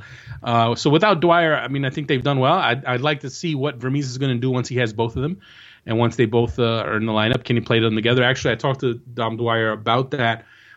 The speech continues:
uh, on Sat-, was it Saturday? Whenever the U S women's game was, we had a good chat, and, uh, uh, Dwyer wants to try to g-, convince Vermes to play them together and have them turn into kind of a Dempsey,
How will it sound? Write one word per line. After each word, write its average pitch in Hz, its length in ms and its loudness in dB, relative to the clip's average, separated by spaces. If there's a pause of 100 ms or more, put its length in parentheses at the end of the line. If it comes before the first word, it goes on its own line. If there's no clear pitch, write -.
(220)
uh, 123 60 -4
on 113 440 0
Sat-, - 640 -4
was 135 140 -4
it 120 100 -6
Saturday? 233 300 2
Whenever 202 220 6
the 185 80 2
U 175 140 8
S 156 140 0
women's 147 360 0
game 139 220 2
was, 135 180 0
we 131 60 4
had 127 100 4
a 123 40 -2
good 120 140 -10
chat, 120 320 0
and, 117 240 -6
uh, 104 220 -6 (520)
uh, 113 200 -2
Dwyer 120 320 2
wants 117 280 -2
to - 80 -20
try 127 180 -2
to 117 80 -2
g-, 107 140 -14
convince 120 480 -4
Vermes 117 400 0
to 107 80 -10
play 127 180 2
them 120 200 0
together 117 440 4
and 110 180 -2
have 117 200 0
them 110 140 -4
turn 120 180 -4
into 117 200 -4
kind 120 200 0
of 113 80 -2
a 113 40 -2
Dempsey, 117 540 -2